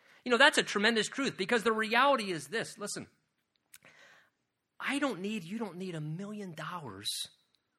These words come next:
to be happy. I, I, I, I have a, a wife. I raised three children. Two are married. One's getting married in six months. I've been a very wealthy man.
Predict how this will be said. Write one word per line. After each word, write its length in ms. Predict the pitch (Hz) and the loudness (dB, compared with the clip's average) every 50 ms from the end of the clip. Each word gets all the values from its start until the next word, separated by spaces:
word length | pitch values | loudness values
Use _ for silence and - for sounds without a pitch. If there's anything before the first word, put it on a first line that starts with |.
| _ _ _ _ _ _ _ _ | _ _ _ _ _ _ _ _
to 80 | - 165 | -12 -10
be 100 | 185 180 | -10 -10
happy. 440 | 165 - 220 233 233 - - - _ _ _ _ _ _ _ _ _ _ _ _ _ _ _ _ _ _ _ _ _ _ _ _ _ _ _ _ - | -10 -10 -10 -12 -12 -14 -18 -20 _ _ _ _ _ _ _ _ _ _ _ _ _ _ _ _ _ _ _ _ _ _ _ _ _ _ _ _ -16
I, 60 | - 156 - | -16 -10 -8
I, 100 | 156 160 - - - | -8 -8 -8 -6 -6
I, 120 | - 175 - - - - | -8 -8 -8 -10 -12 -10
I 640 | - 233 247 254 233 190 - - _ _ - - | -8 -8 -6 -8 -10 -12 -14 -18 _ _ -14 -12
have 140 | 156 151 139 127 - _ _ _ _ - | -12 -10 -12 -12 -16 _ _ _ _ -12
a, 60 | 131 - _ - | -12 -12 _ -12
a 80 | 120 | -10
wife. 580 | 120 120 160 202 240 254 240 - - - - - _ _ _ _ _ _ _ | -10 -8 -8 -8 -8 -8 -8 -10 -12 -16 -20 -20 _ _ _ _ _ _ _
I 60 | 123 127 | -14 -10
raised 380 | 123 143 156 147 135 - - - | -6 -4 -4 -4 -4 -6 -10 -8
three 200 | 156 156 160 156 | -8 -8 -8 -6
children. 600 | - - 196 208 226 240 226 240 247 240 233 - - _ | -6 -4 -4 -2 -4 -4 -6 -8 -8 -8 -8 -12 -12 _
Two 180 | - - 185 190 | -12 -8 -6 -6
are 80 | 202 165 | -4 -4
married. 600 | 151 170 185 202 220 226 233 233 202 151 127 135 | -4 -4 -4 -4 -4 -6 -6 -6 -8 -8 -8 -8
One's 280 | 160 180 196 175 147 | -6 -6 -4 -6 -6
getting 300 | 135 156 185 202 208 196 | -8 -8 -6 -6 -4 -4
married 320 | 196 202 208 214 208 202 190 | -4 -4 -4 -2 -2 -2 -4
in 100 | 175 160 | -6 -8
six 380 | - - - 190 - - - | -8 -8 -8 -8 -8 -10 -8
months. 320 | 190 202 220 226 226 - - - - - - _ _ _ _ _ _ _ _ _ _ _ _ _ _ _ _ _ _ _ _ _ _ _ _ - | -4 -4 -4 -4 -4 -8 -8 -10 -10 -12 -14 _ _ _ _ _ _ _ _ _ _ _ _ _ _ _ _ _ _ _ _ _ _ _ _ -10
I've 180 | - 233 269 226 | -8 -6 -4 -2
been 140 | 208 170 135 | -2 -2 -2
a 100 | 120 107 | -2 -4
very 380 | 104 131 202 226 240 269 262 | -4 -4 -4 -2 -2 -2 -2
wealthy 400 | 233 233 254 247 240 - 254 240 | -4 -4 -6 -6 -6 -4 -2 -2
man. 320 | 240 254 262 294 294 160 | -2 -2 -2 -4 -6 -8